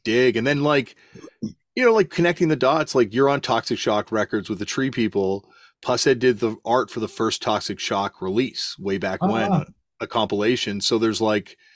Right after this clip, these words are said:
Speaker 1: you know, I'm always fascinated by these connections and, you know, and, like, even Tad, like, Tad's connection
Speaker 2: Mm-hmm.
Speaker 1: to you guys.
Speaker 2: Totally, you're right. And th-, those connections are so interesting too,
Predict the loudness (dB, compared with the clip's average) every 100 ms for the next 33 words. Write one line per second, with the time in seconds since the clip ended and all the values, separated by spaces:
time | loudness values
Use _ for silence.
0 | _ -20 _ _ _ _ 0 2 2 4
1 | 4 2 0 2 0 0 0 -2 -6 -8
2 | -8 -10 -10 -10 -10 -12 -10 -10 -10 -12
3 | -10 -2 0 2 0 0 -2 0 0 -4
4 | -6 -4 -2 0 -2 -4 -8 -6 -6 -4
5 | -6 -8 -8 -8 -8 -8 -10 -12 -16 -18
6 | _ _ -20 -20 -20 -20 2 6 8 10
7 | 10 10 8 8 6 6 4 4 6 8
8 | 6 6 6 6 6 4 2 0 2 6
9 | 6 6